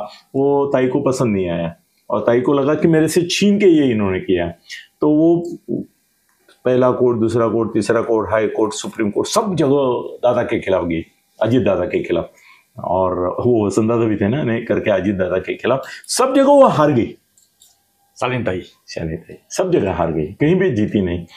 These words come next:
Speaker 1: अभी क्या होता है ना, सरकार जब बदलती है, अभी अजीत दादा के खिलाफ वाली सरकार थी।
Speaker 2: जी।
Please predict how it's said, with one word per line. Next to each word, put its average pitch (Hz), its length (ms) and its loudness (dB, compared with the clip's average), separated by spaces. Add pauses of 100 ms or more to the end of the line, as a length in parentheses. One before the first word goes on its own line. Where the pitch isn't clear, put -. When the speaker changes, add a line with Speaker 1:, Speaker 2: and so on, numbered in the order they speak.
(220)
Speaker 1:
अभी 143 140 0
क्या 214 140 4
होता 185 240 4
है 135 80 2
ना, 147 120 2
सरकार - 420 2
जब 196 220 4
बदलती 151 380 2
है, 120 240 4
अभी 165 420 2
अजीत 135 300 0
दादा 151 240 2
के 160 180 0
खिलाफ 156 360 2
वाली 165 160 4
सरकार - 380 0
थी। 147 240 -6 (180)
Speaker 2:
जी। 101 240 -4